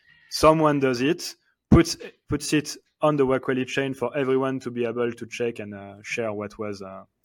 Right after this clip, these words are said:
what was done, and, uh, for the others to benefit from it,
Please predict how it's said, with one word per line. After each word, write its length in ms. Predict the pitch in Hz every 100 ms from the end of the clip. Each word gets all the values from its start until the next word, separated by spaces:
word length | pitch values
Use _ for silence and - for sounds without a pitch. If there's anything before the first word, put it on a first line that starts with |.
| _
what 180 | 120 113
was 120 | 113
done, 300 | 107 139 131 107 _ - - - _ -
and, 240 | 143 131
uh, 240 | 120 117 113
for 160 | 113
the 120 | 110
others 220 | 107 117 113
to 120 | 117
benefit 340 | 110 107 120
from 200 | - 120
it, 180 | 143 -